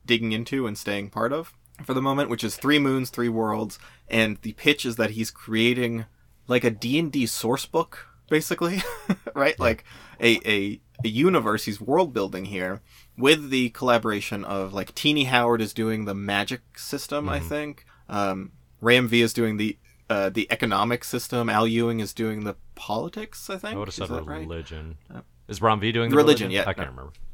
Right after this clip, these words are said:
Speaker 2: Something like that.
Speaker 1: No, Ram V's doing the markets for sure. Yeah, like, he's divvying up parts of the world building to different creators.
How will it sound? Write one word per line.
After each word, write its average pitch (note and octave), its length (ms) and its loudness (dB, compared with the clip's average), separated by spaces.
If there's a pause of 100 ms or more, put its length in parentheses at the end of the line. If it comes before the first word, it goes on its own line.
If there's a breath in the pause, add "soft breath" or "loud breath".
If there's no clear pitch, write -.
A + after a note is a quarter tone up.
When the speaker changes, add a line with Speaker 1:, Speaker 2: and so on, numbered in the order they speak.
(100)
Speaker 2:
Something C#3 180 -2
like F2 140 -10
that. A2+ 60 -6
Speaker 1:
No, A#2+ 140 8
Ram C3 220 8
V's C#3 180 4
doing A2 380 0
the - 120 -6
markets G#2 420 -2
for - 120 -10
sure. F#2+ 180 -12 (300 loud breath)
Yeah, A#2 320 8
like, C3 160 6
he's C3 180 0
divvying D3 380 2
up A#2 160 0
parts - 260 -2
of A2 80 -6
the A2 60 -4
world G#2+ 240 -4
building G2+ 240 -6
to G2 80 -12
different G2+ 240 -10
creators. G#2 460 0